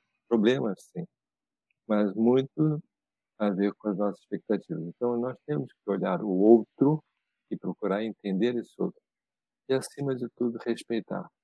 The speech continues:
Uma outra coisa que seria, assim, importantíssima nesse aspecto,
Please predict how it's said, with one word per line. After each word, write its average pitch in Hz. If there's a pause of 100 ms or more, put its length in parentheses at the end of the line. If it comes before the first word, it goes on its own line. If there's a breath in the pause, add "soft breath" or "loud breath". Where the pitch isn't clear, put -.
(680)
Uma 160
outra 165
coisa 107
que - (100)
seria, 101
assim, 101 (120)
importantíssima 104
nesse 92
aspecto, 101